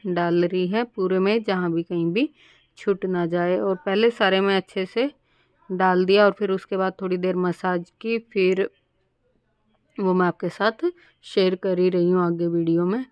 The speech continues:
तो बहुत ही मज़ा आ रहा था हेयर ऑयलिंग कराते हुए। खुद से करो तो हाथ चलते रहते हैं, यहाँ हम आराम से रिलैक्स होके बैठ जाते हैं, तो मेरे को तो नींद भी आने लगी थी,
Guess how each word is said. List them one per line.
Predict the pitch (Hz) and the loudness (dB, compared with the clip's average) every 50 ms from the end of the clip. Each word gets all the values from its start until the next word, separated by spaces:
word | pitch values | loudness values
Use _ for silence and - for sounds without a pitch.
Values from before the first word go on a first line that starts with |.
| _ _ _ _ _ _ _ - | _ _ _ _ _ _ _ -8
तो | - 175 165 | -6 -6 -4
बहुत | 160 165 175 196 214 233 | -2 -2 -2 -2 -2 -2
ही | 220 | -2
मज़ा | 214 202 190 190 190 | 0 0 2 2 2
आ | 185 185 | 2 2
रहा | 185 185 185 180 | 2 0 -2 -2
था | - 190 208 208 208 196 _ _ _ _ _ _ _ _ _ - | -4 -6 -8 -8 -8 -8 _ _ _ _ _ _ _ _ _ -8
हेयर | 196 180 175 175 175 180 | -6 -4 -2 -2 -2 -2
ऑयलिंग | 180 180 180 180 185 190 180 | 0 0 0 0 0 -2 -2
कराते | 196 180 180 175 170 _ - 185 | -4 -6 -6 -6 -6 _ -6 -6
हुए। | 185 185 185 185 190 | -4 -2 -2 -4 -4
खुद | 185 _ - 196 185 | -4 _ -8 -8 -6
से | - - 202 196 | -4 -6 -4 -2
करो | - 202 196 208 226 262 - _ - - - - _ - | -2 -2 0 0 0 -2 -4 _ -20 -20 -20 -20 _ -6
तो | 226 196 | -4 0
हाथ | 185 196 190 190 | 4 4 4 2
चलते | - - 196 180 175 - 208 | 2 -2 -4 -4 -2 -2 0
रहते | 202 196 185 180 - 214 | 0 0 0 -2 -2 -4
हैं, | 208 196 | -4 -2
यहाँ | 196 196 180 180 185 190 | 0 0 2 2 4 4
हम | 190 196 196 | 2 2 2
आराम | 185 185 180 185 185 190 | 2 2 2 2 0 0
से | 180 - 196 | -2 -4 -2
रिलैक्स | 185 180 180 180 190 180 - - 190 | -2 0 0 0 0 -2 -4 -6 -8
होके | 180 175 - 190 | -8 -6 -8 -8
बैठ | 180 185 180 175 175 | -6 -4 -4 -4 -6
जाते | 175 185 180 170 _ - 190 | -6 -6 -8 -10 _ -10 -10
हैं, | 180 180 214 233 | -8 -8 -8 -8
तो | 226 - 220 | -4 0 2
मेरे | 214 202 190 180 180 | 4 4 4 2 0
को | - 196 185 | -4 -6 -6
तो | - 220 | -4 -4
नींद | 220 202 185 185 180 175 | -2 0 0 0 0 0
भी | 175 175 175 | -2 -2 -2
आने | 170 170 170 170 170 | -2 -2 -4 -4 -4
लगी | 165 165 160 160 165 160 | -6 -6 -8 -8 -10 -12
थी, | - 185 175 | -12 -14 -18